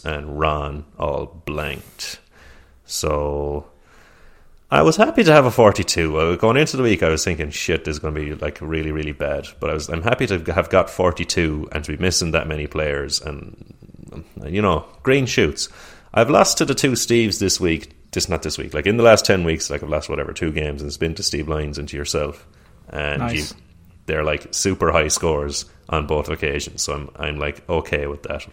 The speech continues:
Speaker 1: Like, I, at least I'm winning on my easy days. So.
Speaker 2: Hmm. I think you should just quit.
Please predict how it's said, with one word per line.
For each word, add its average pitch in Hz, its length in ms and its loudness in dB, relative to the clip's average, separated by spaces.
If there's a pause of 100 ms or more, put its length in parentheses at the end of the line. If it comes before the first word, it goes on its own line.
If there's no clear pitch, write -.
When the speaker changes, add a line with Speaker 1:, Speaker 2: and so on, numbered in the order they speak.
(180)
Speaker 1:
Like, - 260 -10 (720)
I, 80 100 2
at 76 240 0
least 82 200 2
I'm 78 100 -2
winning 76 260 -2
on 73 140 -6
my 76 60 -4
easy 76 280 -6
days. 73 280 -6
So. - 320 -8 (420)
Speaker 2:
Hmm. 139 280 -4 (440)
I 131 120 -6
think 123 200 -2
you 117 80 -4
should 120 180 -6
just 113 180 -4
quit. 117 300 -2